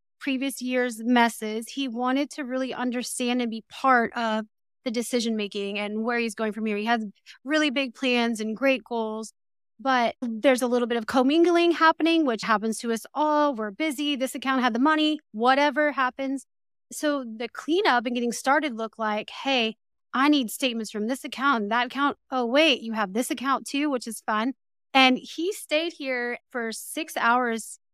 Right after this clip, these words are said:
this week, printed all his bank statements. We color-coded by entity, like, just really worked through and talked through why it was important to never do this again.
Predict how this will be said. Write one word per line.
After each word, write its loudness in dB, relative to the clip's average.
this -8
week, -8
printed 0
all 2
his 0
bank 0
statements. 0
We -10
color-coded -2
by -2
entity, -4
like, 0
just -6
really -6
worked 2
through 0
and -2
talked 2
through -4
why 6
it 2
was -2
important -4
to -4
never 2
do -8
this -4
again. 0